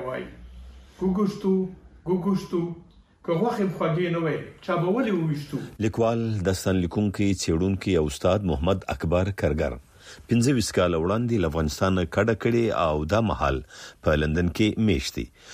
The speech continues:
Speaker 2: نوموړي په نولس سوه اووه اوویم کال له کابل پوهنتون څخه په ټولنیزو علومو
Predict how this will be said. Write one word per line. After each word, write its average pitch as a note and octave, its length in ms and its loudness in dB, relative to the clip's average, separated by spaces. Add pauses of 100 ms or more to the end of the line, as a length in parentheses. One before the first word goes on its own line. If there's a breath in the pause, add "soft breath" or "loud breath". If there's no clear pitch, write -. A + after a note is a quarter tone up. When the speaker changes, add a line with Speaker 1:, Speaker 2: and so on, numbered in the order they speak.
(200 loud breath)
Speaker 2:
نوموړي B2 440 6
په A2 240 4
نولس A2 340 0
سوه G#2 220 4
اووه G2+ 320 2
اوویم E2+ 420 0 (140)
کال A#2+ 160 2 (160)
له F2 180 0 (120)
کابل G2+ 340 0
پوهنتون E2+ 460 0
څخه D2+ 220 -2 (540 loud breath)
په F2 220 4
ټولنیزو F2+ 560 2
علومو A#2 360 2